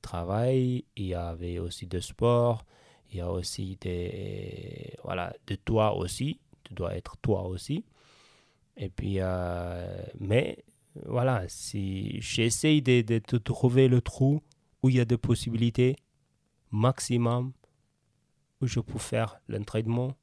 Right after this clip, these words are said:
et travail. Du coup, peut-être, euh, la qualité de vie, euh, c'est différent, mais, euh, voilà, je vivais quand même. Je, je, je, voilà, je, je vis quand même ma vie, mais peut-être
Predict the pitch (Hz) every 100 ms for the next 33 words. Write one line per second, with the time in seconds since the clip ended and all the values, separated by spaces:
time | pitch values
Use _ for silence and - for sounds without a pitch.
0 | _ - 123 - 101 92 85 - _ _
1 | _ - 110 - 135 170 _ _ _ -
2 | - 143 - - - _ _ _ - 117
3 | 113 110 110 - 113 117 - 123 117 104
4 | 117 131 143 _ _ _ _ _ - 104
5 | 104 101 101 - 98 107 113 104 117 160
6 | - _ _ _ _ _ - 110 139 202
7 | - _ _ _ _ _ 123 113 110 107
8 | 101 101 101 101 101 98 107 117 104 101
9 | 95 120 117 123 - 101 90 85 - -
10 | - - - - - 101 101 101 98 98
11 | 95 - - - - 104 - 101 92 127
12 | 135 110 101 101 92 92 92 101 - -
13 | _ _ _ - _ 92 104 131 - 107
14 | 107 110